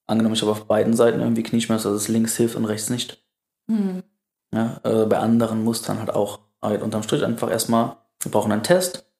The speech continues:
Speaker 1: machen eine einzige Übung über drei bis fünf Wiederholungen zu Beginn und testen nach.
Speaker 2: Mhm.
Speaker 1: Und dann mache ich das mit mehreren Übungen und guck, welche Übungen sind meine sogenannten Wow-Effekte. Wir suchen immer nach Wow-Effekten.
Speaker 2: Wow.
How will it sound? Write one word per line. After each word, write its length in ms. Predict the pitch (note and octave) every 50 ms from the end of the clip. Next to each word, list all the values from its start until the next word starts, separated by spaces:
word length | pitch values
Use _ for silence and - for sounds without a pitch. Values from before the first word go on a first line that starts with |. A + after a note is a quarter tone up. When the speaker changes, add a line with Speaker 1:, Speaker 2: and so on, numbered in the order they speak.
| _ _ -
Speaker 1:
machen 240 | - G#2+ - A2 -
eine 380 | - A2 A2+ A#2+ C3+ D3+ -
einzige 440 | - A#2+ A#2+ A#2+ A#2 - B2 A#2 A#2
Übung 500 | - - D#3+ D3 C#3+ D3 D#3+ E3+ F#3+ G3 - - _ _ _ _ _ _ _ _ _ _
über 340 | - - - G2+ - - -
drei 220 | - - A#2+ A#2 A2+
bis 140 | A2+ A2 -
fünf 220 | - A#2+ A2+ - -
Wiederholungen 580 | G#2 A2 A2+ A#2+ C#3+ D#3+ E3+ E3+ E3 E3+ -
zu 160 | - - E3+
Beginn 400 | D#3+ E3 D#3+ E3 E3+ E3+ F3 E3+ - _ _ _ _ _ _ _
und 60 | C3 A#2
testen 340 | - A#2+ A#2 - - B2+ C3
nach. 320 | B2+ A2 F#2+ - - - _ _ _ _ _ _ _ _ _ _ _ _ -
Speaker 2:
Mhm. 400 | G3+ G3+ G3 F#3 F#3 F#3 G3 - _ -
Speaker 1:
Und 120 | G2+ G2+
dann 100 | G#2 A2
mache 120 | A#2 A#2+ B2+
ich 40 | B2
das 120 | A2+ -
mit 100 | - -
mehreren 320 | A2 A2+ A2 G#2+ G#2 G#2+
Übungen 300 | G#2 A2 C3 D3+ D#3 C3
und 100 | B2+ B2+
guck, 300 | B2+ - - C3+ - -
welche 380 | - A2 B2+ B2 - - D3+ D3
Übungen 400 | - - B2+ B2+ C3 C3+ B2+ B2
sind 160 | A#2+ A#2+ B2
meine 340 | A#2+ A#2+ A#2+ A#2+ A#2 A#2 A2+
sogenannten 420 | A2+ A#2+ A#2 A#2 A#2 A#2 A#2+ A#2
Wow-Effekte. 680 | A2+ A#2+ C3 C3 - - - - - - - A2 A2 -
Wir 80 | - A2+
suchen 160 | B2+ C#3+ D#3
immer 120 | F3 D#3+ C3+
nach 120 | A#2+ A#2+
Wow-Effekten. 720 | B2 B2 C3+ B2 - - - - - - - - - - _ -
Speaker 2:
Wow. 400 | F#3 F#3+ F#3+ G3 F#3 E3+ F3